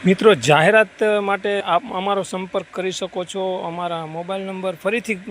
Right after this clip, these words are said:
જણાવી દઉં છું તમને, નેવું સોળ નેવું ઓગણસિત્તેર સિત્તોતેર. તમારા બિઝનેસનું લોકેશન બતાવી આપવામાં આવશે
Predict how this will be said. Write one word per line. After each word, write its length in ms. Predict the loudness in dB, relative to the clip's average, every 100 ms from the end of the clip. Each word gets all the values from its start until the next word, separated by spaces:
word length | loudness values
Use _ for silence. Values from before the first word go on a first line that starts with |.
| -8
જણાવી 300 | -4 -2 -2
દઉં 180 | -4 -8
છું 180 | -8 -12
તમને, 380 | -12 -8 -8 -8
નેવું 300 | -8 -8 -8
સોળ 240 | -6 -6
નેવું 420 | -4 -4 -4 -6
ઓગણસિત્તેર 640 | -8 -6 -6 -8 -6 -6 -6
સિત્તોતેર. 580 | -12 -10 -8 -4 -4 -6 -18 -20 -20 -20 -20 -20 -20 -20 -20 -20 -20 -20 -20 -20 -20 -10
તમારા 260 | -6 -2 -2
બિઝનેસનું 680 | -2 -4 0 -2 0 -2 -2
લોકેશન 680 | -4 -4 -6 -8 -10 -12 -18 -20 -20 -20 _ -20 -20 _ _ -20 -8
બતાવી 400 | -6 -2 -2 -2
આપવામાં 440 | -4 -4 -6 -4 -6
આવશે 280 | -6 -8